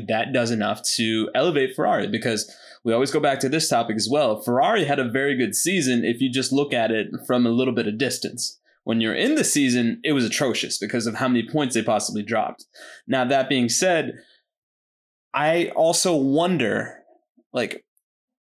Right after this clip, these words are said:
what is the long-term ramification? Because I also utilize this as kind of a benchmark when it comes to team principals, where Christian Horner and Toto Wolff, whatever you may think about them, and a lot of us think a lot of different things about the both of them,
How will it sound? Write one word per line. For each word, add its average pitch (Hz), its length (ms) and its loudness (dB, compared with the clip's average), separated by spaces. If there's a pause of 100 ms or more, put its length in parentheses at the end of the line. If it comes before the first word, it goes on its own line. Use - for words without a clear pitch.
(220)
what 147 380 0
is 151 340 2
the 139 340 2
long-term 139 540 0
ramification? 127 720 0
Because 117 480 0
I 135 120 2
also 135 540 2
utilize 123 640 2
this 123 260 0 (100)
as 120 560 2
kind 131 240 -2
of 117 80 -2
a 110 60 -2
benchmark 113 560 0
when 113 80 0
it 117 80 -4
comes 120 160 0
to 107 80 -6
team 110 200 -2
principals, 117 540 0
where 117 400 0 (1120)
Christian 202 300 0
Horner 143 280 2
and 120 100 2
Toto 135 240 2
Wolff, 120 340 -2 (840)
whatever 127 380 0
you 175 100 2
may 180 140 2
think 190 180 0
about 107 240 2
them, 123 100 2
and 113 120 2
a - 20 0
lot 113 180 2
of 131 120 0
us 127 120 -2
think 123 200 -2
a 113 40 0
lot 107 220 2
of 120 60 -4
different 123 260 -2
things 151 220 -2
about 107 240 -2
the - 40 -4
both 156 240 0
of 113 120 -4
them, 107 300 -2